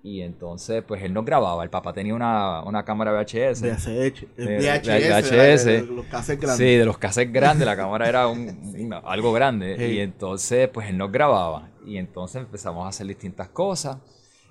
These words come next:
Speaker 1: Eh, hicimos un video de treinta minutos, como si fuese un programa.
Speaker 2: Ajá, ajá, ajá.
Speaker 1: Y entonces le empezamos a mostrar y la gente le encantó. Y entonces después decidimos hacer una segunda parte.
Speaker 2: Ah, ¿de verdad?
Speaker 1: Sí,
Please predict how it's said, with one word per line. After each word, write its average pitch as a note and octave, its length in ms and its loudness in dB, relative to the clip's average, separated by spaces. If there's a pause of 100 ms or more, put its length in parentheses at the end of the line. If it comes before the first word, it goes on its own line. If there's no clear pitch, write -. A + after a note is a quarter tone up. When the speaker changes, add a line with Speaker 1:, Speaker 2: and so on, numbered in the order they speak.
(140)
Speaker 1:
Eh, G#2 220 -2
hicimos C3 400 -2
un A#2 440 -10
video D#3+ 260 0
de B2 80 0
treinta A#2 460 -4
minutos, G#2+ 320 -4
como A2+ 140 -6
si C3 80 -2
fuese D#3+ 180 0
un F#3+ 60 0
programa. G2+ 440 -2
Speaker 2:
Ajá, B2 360 0
ajá, A2 180 -2
ajá. G2 220 -14 (240)
Speaker 1:
Y A#2 60 -14
entonces E3+ 180 0
le E3 40 2
empezamos B2+ 380 -4
a - 20 0
mostrar F#3 300 0
y D#3+ 40 2
la B2+ 80 2
gente G#2+ 240 -2
le A#2+ 60 0
encantó. F#2+ 440 -4 (640)
Y A#2 100 -2
entonces C3 360 0
después C3 280 4
decidimos E3+ 480 0
hacer E3+ 180 0
una E3+ 140 -2
segunda C#3+ 420 0
parte. - 420 -10 (140)
Speaker 2:
Ah, E3+ 320 -2
¿de A#2 80 2
verdad? G#2+ 280 0
Speaker 1:
Sí, G2 280 0